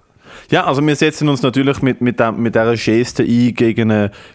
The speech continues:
gegen eine natürliche Repopulation von Hornissen in der Schweiz. Ist ja, ist ja, äh, äh,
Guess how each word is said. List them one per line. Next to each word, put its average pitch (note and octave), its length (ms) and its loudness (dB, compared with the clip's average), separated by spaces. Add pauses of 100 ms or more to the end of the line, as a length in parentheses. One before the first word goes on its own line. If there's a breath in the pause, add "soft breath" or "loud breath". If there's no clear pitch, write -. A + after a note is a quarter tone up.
gegen A2+ 320 0
eine G#2+ 80 0
natürliche A2+ 640 0
Repopulation G#2+ 1000 0
von F#2+ 240 -4
Hornissen G2+ 520 -2
in F#2 100 0
der F#2 80 -2
Schweiz. A#2 260 -2
Ist G#2+ 120 -4
ja, G#2 160 0
ist - 200 -4
ja, F2 420 0
äh, E2 420 -2
äh, D#2 40 -6